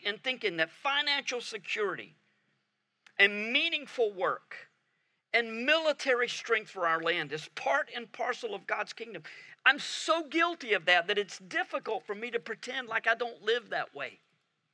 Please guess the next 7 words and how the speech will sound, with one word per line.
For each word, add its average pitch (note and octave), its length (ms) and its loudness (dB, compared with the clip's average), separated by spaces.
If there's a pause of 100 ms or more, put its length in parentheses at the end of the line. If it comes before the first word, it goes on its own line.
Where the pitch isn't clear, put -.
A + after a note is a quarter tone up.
(600)
I'm C#4+ 80 -8
not - 240 2
preaching A3 640 -2
at D3 180 -4
you. F3+ 240 -2
I'm, E3+ 200 -4 (800)
I'm C4 180 -2